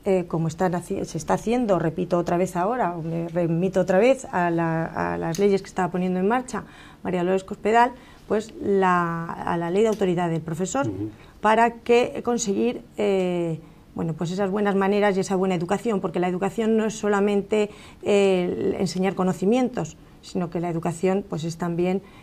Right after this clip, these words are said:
Speaker 1: eh, enseñar a las personas y enseñarlas en valores. Y esto es una de las medidas que se pretende.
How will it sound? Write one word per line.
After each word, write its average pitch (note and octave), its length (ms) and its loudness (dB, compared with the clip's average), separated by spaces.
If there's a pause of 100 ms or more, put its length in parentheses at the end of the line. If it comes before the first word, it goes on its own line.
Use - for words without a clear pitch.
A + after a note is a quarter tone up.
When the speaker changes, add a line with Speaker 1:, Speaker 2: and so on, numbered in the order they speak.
(140)
Speaker 1:
eh, F3+ 360 0
enseñar F3+ 460 0
a G3 60 4
las F3 160 0
personas F3+ 540 -4
y - 60 -6
enseñarlas E3+ 440 -4
en F3+ 140 -2
valores. E3 480 -2 (840)
Y A#3+ 180 2
esto A#3+ 320 -2 (100)
es A3+ 320 2
una A#3 160 0
de A3+ 80 4
las G#3+ 80 0
medidas G#3+ 300 2
que G#3 100 -10
se E3+ 80 -4
pretende. D#3 500 -4